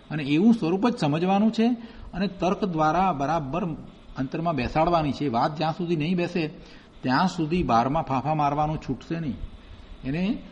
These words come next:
કર્તા ભાવ જાય જ નહીં. એને એમ થાય કે હું આ કરું, આ કરું, આ કરું, આ કરું, સવારથી રાત સુધી એને કરવું જ છે, બીજું કંઈ નથી.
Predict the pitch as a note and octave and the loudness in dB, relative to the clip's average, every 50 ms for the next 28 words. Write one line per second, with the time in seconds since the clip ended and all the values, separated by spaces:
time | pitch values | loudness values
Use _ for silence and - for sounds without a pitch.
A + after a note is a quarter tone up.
0 | - - - B2+ A#2 - - F3 D#3+ C3+ D3 D#3 E3 D#3 A#2 A2+ A#2+ C3 E3 G3 | -14 -8 -6 -6 -4 2 4 4 6 6 6 4 4 4 4 2 2 4 2 2
1 | F#3 F3+ C#3 G#2+ F#2+ F#2 G2 G#2+ B2 D3 D#3 E3 F3+ F#3 F3 E3+ E3+ E3+ E3+ E3 | 0 0 0 -2 -4 -6 -6 -4 -4 -4 -2 -2 -2 -2 -2 -2 -2 -2 -2 -4
2 | D#3+ E3 E3 E3+ F3 F3 F3+ F3 E3+ E3 D#3 D#3 D3+ - F3 E3 D#3+ D#3+ D#3 D#3 | -2 0 0 0 0 0 -2 -2 0 2 2 0 0 -2 -4 -2 0 0 0 -2
3 | - E3 D#3 D#3+ D#3+ D3 D3 C#3+ D#3+ D#3 D#3+ C#3+ - B2 B2+ D3 D#3+ D3+ - E3+ | -2 -2 -2 -2 0 -2 -2 -2 -4 -4 -4 -4 -6 -4 -2 -2 -2 -2 -2 -4
4 | C#3 B2+ C3 C#3 C3 - D#3 D3+ D3+ D#3 D#3 D#3 D3 - B2+ C3 D3 D#3+ D#3+ C3+ | -2 -2 -2 -4 -4 -6 -6 -6 -4 -4 -4 -4 -4 -4 -2 0 0 0 -2 -4
5 | - - C#3+ C3 C3 C3 C#3 - C#3 C#3+ D3+ D3+ C3 A2+ B2+ G#2+ | -8 -6 -4 -4 -4 -4 -6 -6 -6 -6 -4 -4 -4 -4 -4 -6